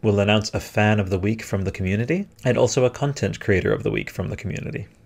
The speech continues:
So our first news item for this week comes from I G N. Devil May Cry series joins Castlevania in new multiverse from Adi Shankar.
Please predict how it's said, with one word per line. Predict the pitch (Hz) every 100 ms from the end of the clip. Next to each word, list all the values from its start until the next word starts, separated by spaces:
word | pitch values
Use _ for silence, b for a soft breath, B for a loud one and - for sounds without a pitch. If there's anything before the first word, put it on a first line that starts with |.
| _ _ - -
So | -
our | 107
first | 92 - 131 -
news | 117 110 110
item | 107 107 113
for | 110 95
this | 92 -
week | 101 95 -
comes | - 98 87
from | - - 90 87
I | - 98
G | 90 -
N. | 117 110 85 - B B B -
Devil | 104 120
May | 120
Cry | 113 117 113
series | - 117 113 101
joins | - 120 131 131
Castlevania | - 107 110 92 101 92 82 -
in | 90 87
new | 101 120
multiverse | 107 101 98 90 - -
from | 92 87
Adi | 87 85
Shankar. | - 87 85 82 85